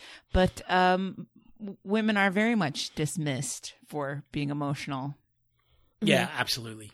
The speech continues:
Speaker 1: And it makes me really mad.
Speaker 3: <laughs> I'm so mad about this. Um, well, I thought there's some, um, newer
Speaker 1: <laughs>
Speaker 3: examples of, like, also who's saying the message, right? Like, Chuck Schumer recently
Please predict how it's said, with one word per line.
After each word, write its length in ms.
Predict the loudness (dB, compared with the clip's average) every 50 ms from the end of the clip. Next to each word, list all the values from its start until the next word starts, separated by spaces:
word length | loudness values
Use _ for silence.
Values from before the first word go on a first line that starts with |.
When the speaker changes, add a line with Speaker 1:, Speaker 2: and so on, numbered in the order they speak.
| -20 -8 -4
Speaker 1:
And 160 | -2 -2 0
it 80 | 2
makes 260 | 2 2 2 2 2 2
me 40 | 4 4
really 460 | 6 6 8 8 10 10 10 10 10 10 8 8 6 6 4 4 2 2 2 2 2 0 0 0 -2 0
mad. 100 | 0 0 0 2 2 2
Speaker 3:
<laughs> 320 | 2 2 6 6 6 8
I'm 360 | 8 6 6 6 4 2 2 2
so 440 | 2 -2 6 8 10 10 10 10
mad 340 | 8 8 6 6 4 0 -2 0 0 2
about 280 | 2 2 0 -2 -4 -6 -8 -14
this. 100 | -14 -10 -8 -6 -6 -4 -2 -4 0 4
Um, 160 | 4 4 4 2 -2 -8 -12 -10 0
well, 260 | 6 8 8 8 8 6 6
I 140 | 6 6
thought 320 | 6 6 6 8 8 6 4 -4 _ _
there's 500 | 2 6 8 10 10 8 6 4 2 0
some, 340 | 2 4 4 6 6 4 2 -2 0 6
um, 320 | 8 8 8 8 6 2 -2 0
newer 320 | 4 8 8 10 10 8
Speaker 1:
<laughs> 60 | 8 6
Speaker 3:
examples 540 | 4 2 2 2 4 6 6 6 6 4 4
of, 260 | 4 4 4 6 4
like, 220 | 4 4 4 0 -8 -16 -18 -10 2 4
also 380 | 4 4 6 4 4 4 4
who's 340 | 4 6 8 8 8 8 4
saying 380 | 4 6 8 8 8 8 6 4
the 60 | 4
message, 580 | 4 4 4 4 2 -2 -4 -4 -4 -6 2 4
right? 240 | 6 6 6 4 2 -6 -14 -16 -18 -2 0
Like, 220 | 0 0 0 -4 _ _ _ _
Chuck 200 | 2 4 4 4 6
Schumer 420 | 4 6 6 8 8 8 8 8
recently 600 | 8 6 4 6 4 4 6 8 6 6 6 4